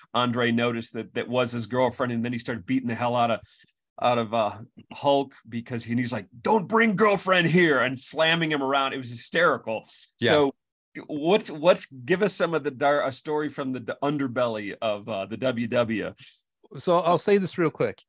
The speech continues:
Speaker 2: It's predetermined, but there's things about it that are real that people don't understand. Because, and what I mean by that is they are there. They are professionals. There's no intention to actually hurt each other,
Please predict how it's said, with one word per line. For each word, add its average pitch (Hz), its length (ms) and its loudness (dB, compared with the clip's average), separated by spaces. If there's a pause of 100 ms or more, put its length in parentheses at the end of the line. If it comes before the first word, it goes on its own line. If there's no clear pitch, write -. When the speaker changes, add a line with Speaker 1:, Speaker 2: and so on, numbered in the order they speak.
Speaker 2:
It's 165 220 -2
predetermined, 185 1120 0
but 160 120 -4
there's 135 280 -4
things 165 260 -2
about 147 300 2
it 139 100 0
that 135 160 2
are 120 80 2
real 123 260 0
that 117 160 -2
people 120 240 -8
don't 110 200 -6
understand. 113 680 -4
Because, 131 320 -6
and 139 100 -4
what 143 100 0
I 139 40 2
mean 175 200 -2
by 131 120 0
that 110 260 -4
is 110 360 -4 (1120)
they 147 500 2
are 208 200 6
there. 135 380 4
They 127 160 4
are 160 100 4
professionals. 131 1000 -2
There's 135 240 2
no 151 280 2
intention 165 540 -6
to 131 180 -2
actually - 380 -4
hurt 104 260 -2
each 127 180 0
other, 175 340 4